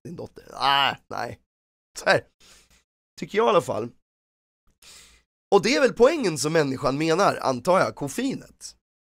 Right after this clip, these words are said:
Men det besvarar han inte ens, utan tack, Chloe dricker bara Zero-läsk eftersom jag dricker det. Hoppas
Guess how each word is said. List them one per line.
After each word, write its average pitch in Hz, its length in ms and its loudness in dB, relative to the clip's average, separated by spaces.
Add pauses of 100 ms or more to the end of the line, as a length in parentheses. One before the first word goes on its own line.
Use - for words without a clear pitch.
(100)
Men 190 140 -4
det 170 60 -2
besvarar 180 340 4
han 240 100 6
inte 139 180 -2
ens, 113 200 -8
utan 131 220 -4
tack, - 380 2
Chloe 175 240 2
dricker 147 240 -6
bara 139 140 4
Zero-läsk 135 800 -2
eftersom 120 340 -8
jag 127 180 -4
dricker - 280 -18
det. - 120 -20 (280)
Hoppas - 460 -16